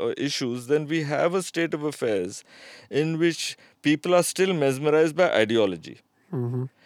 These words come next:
Speaker 1: Stupidity is still leveraged and levered in as a tool of state policy.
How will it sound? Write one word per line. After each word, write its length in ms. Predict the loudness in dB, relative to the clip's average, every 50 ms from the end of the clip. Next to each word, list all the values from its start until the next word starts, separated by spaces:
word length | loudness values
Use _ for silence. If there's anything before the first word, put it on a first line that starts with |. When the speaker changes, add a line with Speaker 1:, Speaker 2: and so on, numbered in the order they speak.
| _ _ _ -8
Speaker 1:
Stupidity 760 | -6 -6 -6 -4 -4 -6 -2 -2 -2 0 0 -2 -2 -2 -2
is 280 | 0 2 2 0 0
still 220 | -2 -2 0 0 0
leveraged 1080 | 0 -2 -2 2 4 4 6 8 8 8 8 8 6 4 -2 -8 -10 -10 -12 -14 -16 _ _ _ _ _ -6
and 300 | -4 -4 -2 -2 -2 0
levered 420 | 2 2 4 4 4 4 4 4
in 300 | 2 2 2 0 -2 -2 0
as 200 | 2 2 2 2
a 60 | 0 -2 _ -2
tool 240 | 0 2 2 2
of 100 | 2 0
state 360 | 0 0 0 0 0 0 _ 4
policy. 540 | 6 6 6 6 4 2 0 -2 -4 -6